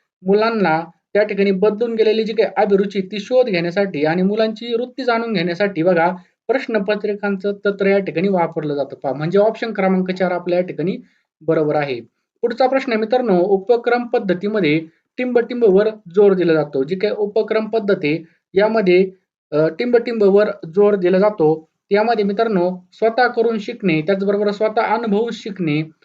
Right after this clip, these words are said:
सहकार्य आणि स्वयंभारी शिकणे म्हणजे वरीलपैकी सर्व या ठिकाणी ऑप्शन्स आपले बरोबर आहेत. पहा उपक्रम पद्धतीमध्ये टिंबटिंबवर जोर दिला जातो, तर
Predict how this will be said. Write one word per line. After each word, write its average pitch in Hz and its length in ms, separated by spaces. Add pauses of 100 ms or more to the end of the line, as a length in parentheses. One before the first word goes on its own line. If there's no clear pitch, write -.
(300)
सहकार्य 240 520
आणि 196 460
स्वयंभारी 196 540
शिकणे 180 360
म्हणजे 190 440 (320)
वरीलपैकी 240 680
सर्व 233 280
या 226 120
ठिकाणी 185 300
ऑप्शन्स 190 420
आपले 185 260
बरोबर 175 300
आहेत. 139 140
पहा 135 180
उपक्रम 208 680
पद्धतीमध्ये 185 680 (440)
टिंबटिंबवर 220 680
जोर 190 240
दिला 196 180
जातो, 208 300
तर 214 180